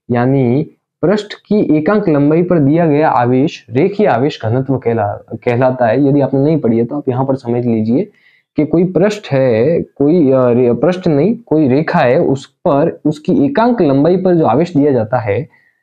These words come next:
एकांक लंबाई पर आक-, आवेश दिया जाता है, उसे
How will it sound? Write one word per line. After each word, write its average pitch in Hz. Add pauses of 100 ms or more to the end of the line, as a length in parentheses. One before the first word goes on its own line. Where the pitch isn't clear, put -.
(140)
एकांक 170
लंबाई 143
पर 170
आक-, 123
आवेश 147
दिया 151
जाता 127
है, 123
उसे 143